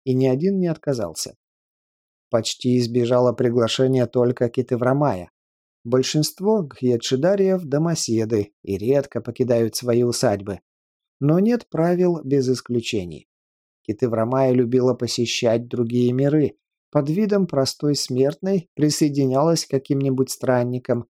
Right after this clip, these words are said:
искателям приключений, и поодиночке их убивала.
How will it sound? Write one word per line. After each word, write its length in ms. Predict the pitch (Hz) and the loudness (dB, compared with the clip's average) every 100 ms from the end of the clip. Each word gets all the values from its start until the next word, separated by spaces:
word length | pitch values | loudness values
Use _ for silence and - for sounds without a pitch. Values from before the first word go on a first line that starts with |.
| _ _ | _ _
искателям 680 | - 113 - 113 110 117 107 | -4 -2 0 -2 0 0 -2
приключений, 840 | - 117 110 107 127 131 175 208 - _ _ _ - | -4 -2 -2 0 2 2 2 -2 -6 _ _ _ -4
и 120 | 127 | -2
поодиночке 720 | 180 202 214 185 175 - 196 | 0 0 0 0 -2 -4 -4
их 360 | - 139 143 - | -2 -2 -2 -2
убивала. 600 | 139 143 110 98 98 | 0 2 0 -4 -6